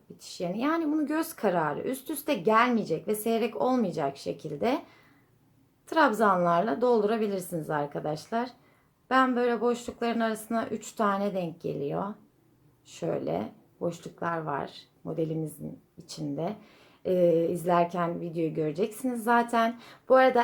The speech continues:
eğer beğeniyorsanız beğenmeyi, kanalıma abone değilseniz abone olmayı unutmayın arkadaşlar. Abone olup,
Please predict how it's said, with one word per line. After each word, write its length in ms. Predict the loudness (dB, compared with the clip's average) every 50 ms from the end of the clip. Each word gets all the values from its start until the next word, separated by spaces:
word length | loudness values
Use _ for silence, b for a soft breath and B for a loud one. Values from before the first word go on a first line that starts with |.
| 2 2
eğer 340 | 0 2 2 4 4 4 4
beğeniyorsanız 800 | 4 4 4 4 4 2 2 2 2 0 2 0 0 -2 2 4
beğenmeyi, 600 | 8 8 8 8 8 4 2 2 2 2 0 -2
kanalıma 420 | 0 2 4 6 6 6 6 6
abone 360 | 4 4 2 2 2 2 2
değilseniz 480 | 4 4 4 4 2 0 0 0 0 2
abone 300 | 4 6 6 6 6 6
olmayı 240 | 4 2 0 -2 -2 0
unutmayın 480 | 2 2 2 2 2 2 2 2 4
arkadaşlar. 760 | 2 2 2 0 0 0 0 0 -2 -2 -2 0 2 2 2 0 B B B B B B
Abone 360 | 6 8 8 8 8 6 6
olup, 400 | 4 4 4 4 4 2 -2